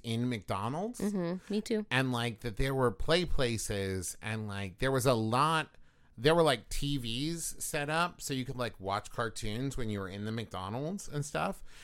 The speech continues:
Speaker 1: And so it was much more focused on, like, the indoor experience, and the drive-thru was something you did as a necessity, right? Of,
Speaker 2: Yeah.
Speaker 1: like, "I don't have time to stop."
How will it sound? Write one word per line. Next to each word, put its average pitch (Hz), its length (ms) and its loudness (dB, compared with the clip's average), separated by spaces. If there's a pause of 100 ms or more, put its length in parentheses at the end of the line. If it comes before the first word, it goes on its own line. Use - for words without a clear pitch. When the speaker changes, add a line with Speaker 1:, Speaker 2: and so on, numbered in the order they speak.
(120)
Speaker 1:
And 135 220 0
so 127 460 2
it 131 80 -2
was 127 280 2
much 127 360 0
more 143 160 2
focused 127 520 0
on, 113 200 2
like, 101 420 0 (440)
the 110 240 2
indoor 131 340 6
experience, 107 540 -4
and 104 160 -8
the 104 60 -4
drive-thru 113 720 0
was 101 180 -2
something 107 260 0
you 104 140 -2
did 95 560 -4 (540)
as 113 240 -2
a 113 40 -4
necessity, 95 680 0
right? 90 240 -6
Of, 180 100 -2
Speaker 2:
Yeah. 180 120 4
Speaker 1:
like, - 100 -4
"I 123 80 -2
don't 107 160 -2
have 98 160 -8
time 95 260 -4
to 85 60 -8
stop." - 400 -8